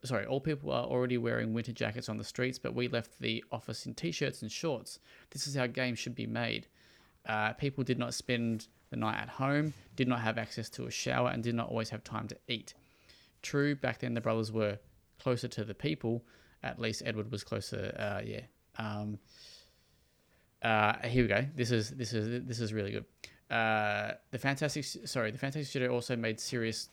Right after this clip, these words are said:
software. This is obviously translated, so that, that's why it might sound a bit like it's written by a fucking child.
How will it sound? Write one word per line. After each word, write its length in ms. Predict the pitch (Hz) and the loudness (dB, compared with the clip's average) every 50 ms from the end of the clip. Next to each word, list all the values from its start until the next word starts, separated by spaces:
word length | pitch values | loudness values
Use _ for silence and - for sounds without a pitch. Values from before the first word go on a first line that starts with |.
| _ _ | _ _
software. 380 | - - - 123 107 - 98 92 | -12 -2 -2 -2 -2 0 -4 0
This 200 | 104 113 107 - | 0 0 2 2
is 140 | 120 104 110 | 2 2 2
obviously 420 | 104 101 104 - - 101 98 98 | 0 0 -2 -4 -4 -4 -4 -4
translated, 560 | 98 - - 104 101 101 - 95 90 92 107 | -6 -4 -4 -2 -2 -4 -4 -6 -6 -6 -6
so 100 | - 104 101 | -6 -4 -2
that, 200 | 101 104 107 - | -2 -4 -4 -8
that's 180 | 107 110 - | -12 -10 -4
why 120 | - 104 104 | -4 -4 -2
it 60 | 110 | -2
might 220 | 110 101 98 - | -4 -4 -6 -8
sound 200 | - 104 101 101 | -8 -8 -6 -6
a 40 | 104 | -6
bit 160 | 95 - - | -8 -8 -8
like 160 | 104 101 104 - | -8 -10 -10 -10
it's 120 | - - | -10 -12
written 180 | - - - 117 | -10 -10 -8 -10
by 100 | - - | -10 -10
a 220 | - - - - | -12 -14 -12 -12
fucking 380 | - - - - - - - - _ _ _ _ _ - - - - - - - | -12 -12 -10 -12 -12 -12 -12 -14 _ _ _ _ _ -20 -20 -20 -20 -20 -18 -12
child. 340 | - - - 85 - - | -10 -8 -8 -8 -12 -14